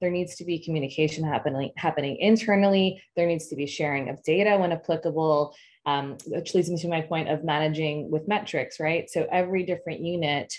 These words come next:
um, can have their more granular K P Is and can have a different approach, but ultimately all of those things need to ladder up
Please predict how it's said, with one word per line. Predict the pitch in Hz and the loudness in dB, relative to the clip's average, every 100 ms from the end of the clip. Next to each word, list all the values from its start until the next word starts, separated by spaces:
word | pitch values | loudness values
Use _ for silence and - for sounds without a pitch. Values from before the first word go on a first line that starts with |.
| - _ _ | -18 _ _
um, | - 147 135 | 0 2 0
can | - 190 | 0 0
have | 277 311 190 160 156 | 2 4 6 6 4
their | 170 | 2
more | 170 165 | 4 0
granular | 160 170 160 160 156 156 | 2 0 2 0 -2 -4
K | - 151 | -6 -8
P | 151 185 | -2 0
Is | 190 160 151 151 | 2 4 2 0
and | 165 160 | -6 -6
can | 175 | -6
have | - 247 233 | 0 2 4
a | |
different | 190 180 175 165 | 2 0 -2 -2
approach, | - 180 170 - | 2 2 2 0
but | - | 0
ultimately | 196 202 196 175 160 151 | 0 2 0 0 0 2
all | 165 185 | 2 2
of | 180 | 2
those | 170 170 | 0 0
things | 160 160 156 | -6 -4 -4
need | 156 | -4
to | 156 | 0
ladder | 160 151 151 | 2 4 2
up | 151 156 | 0 -4